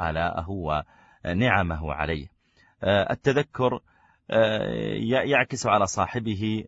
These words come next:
آه، محبة في قلوب الناس، لأنه لا يظلم أحداً، يخاف من الله تعالى. التذكر يجعل المرء داعية لغيره، بمعنى أني أنا لما أكون كثير التذكر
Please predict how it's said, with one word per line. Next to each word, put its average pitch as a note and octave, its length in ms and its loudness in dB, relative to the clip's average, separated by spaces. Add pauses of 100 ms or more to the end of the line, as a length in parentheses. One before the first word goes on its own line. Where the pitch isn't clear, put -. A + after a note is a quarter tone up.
آه، F2 280 -4
محبة G2+ 680 -2
في F2 100 -6
قلوب F#2+ 320 -2
الناس، F2 460 -2
لأنه C#3+ 260 0
لا E3 160 -2
يظلم F#2 300 -2
أحداً، D#2+ 520 -2 (460)
يخاف B2 480 2
من F2+ 100 -4
الله E2 300 -2
تعالى. E2 460 -2
التذكر - 560 -2
يجعل D3+ 300 0
المرء D#3 340 0
داعية D3+ 480 2
لغيره، D3+ 580 -2 (440)
بمعنى C#3 380 4
أني C#3 460 2
أنا D3+ 100 2
لما A2 340 4
أكون C3+ 280 -2
كثير A#2+ 280 2
التذكر G#2+ 600 0